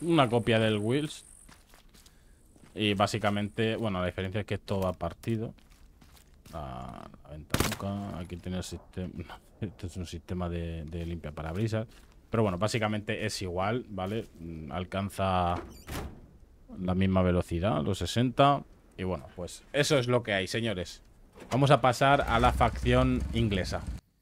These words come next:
Aunque realmente esto no va a tener mucho sentido porque los ingleses van a sufrir un reworking, que es el siguiente vídeo que voy a subir sobre los cambios que van a haber y que están ahora mismo actualiza-, están probando con el... Eh,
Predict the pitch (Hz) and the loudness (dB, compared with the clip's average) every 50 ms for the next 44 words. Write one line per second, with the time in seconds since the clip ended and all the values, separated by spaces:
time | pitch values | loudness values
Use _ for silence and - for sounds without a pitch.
0 | _ _ - 135 123 135 131 131 131 143 151 160 156 - 175 165 147 - 165 160 | _ _ -4 0 2 4 6 6 6 6 6 6 6 8 8 8 8 8 8 8
1 | 156 147 147 139 117 143 139 135 135 135 120 - 127 - 135 127 120 - 156 147 | 10 10 10 10 8 4 2 2 2 0 0 0 0 0 0 2 4 6 6 8
2 | 143 139 113 123 131 131 123 - - 123 123 123 120 120 117 127 123 120 123 123 | 6 6 6 6 4 4 4 2 2 4 4 6 4 4 4 2 2 2 2 2
3 | - 139 113 123 127 123 - 135 117 - 127 127 127 117 110 110 107 113 135 135 | 2 2 2 2 0 0 -2 -2 -2 0 0 0 0 2 2 4 6 6 6 6
4 | 123 - 131 127 123 113 - 113 107 113 117 110 - 110 110 107 - 107 110 107 | 4 2 0 0 2 2 0 0 0 2 0 0 0 0 0 2 2 2 4 4
5 | 107 101 - 104 104 104 98 80 101 104 107 110 101 - 113 113 117 113 - - | 2 2 2 2 2 2 2 0 0 2 2 2 2 2 2 2 2 2 0 -6
6 | - - - - - - - - - 113 104 95 101 101 90 85 107 104 101 - | -16 -18 -18 -18 -20 -18 -6 -2 0 2 2 2 2 0 0 0 0 -2 0 0
7 | 117 113 110 107 - 110 104 101 101 104 107 117 127 127 113 71 90 107 104 95 | 0 0 0 0 0 0 2 4 4 4 4 4 2 2 0 -2 -2 -4 -2 -2
8 | 101 98 - 110 110 110 104 104 104 110 113 110 104 - 107 95 95 - - 117 | -2 0 2 2 4 4 4 2 2 2 0 0 0 0 0 0 0 2 0 0
9 | 107 - 113 104 - - 113 113 113 - - 110 - 113 113 131 139 135 123 123 | 2 0 -2 -2 0 2 2 2 0 -2 0 2 4 6 6 6 6 4 4 2
10 | 123 120 117 110 107 104 101 101 101 101 87 104 104 98 98 95 92 | 2 2 0 0 2 2 0 0 -2 -2 -2 -2 0 0 0 0 -2